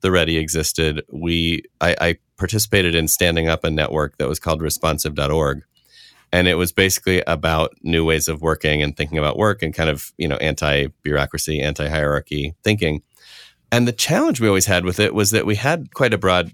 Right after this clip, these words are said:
membership, but because it was a weak ties membership in the sense that, like, this was everybody's second or third priority. Their first priority was their job, their family, their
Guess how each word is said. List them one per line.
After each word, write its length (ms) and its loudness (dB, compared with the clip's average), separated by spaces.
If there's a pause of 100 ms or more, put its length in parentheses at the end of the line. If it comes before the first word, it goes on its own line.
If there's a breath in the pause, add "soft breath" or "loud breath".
membership, 720 0 (380 soft breath)
but 160 2
because 340 2
it 120 0
was 160 0
a 80 4
weak 380 0
ties 380 0
membership 800 -2
in 140 0
the 80 0
sense 340 0
that, 140 -2
like, 280 0 (280 soft breath)
this 180 4
was 240 2
everybody's 580 0
second 420 0
or 100 0
third 300 0
priority. 500 0
Their 180 0
first 280 -2
priority 300 2
was 280 -2
their 240 0
job, 500 0
their 100 0
family, 440 0
their 280 -2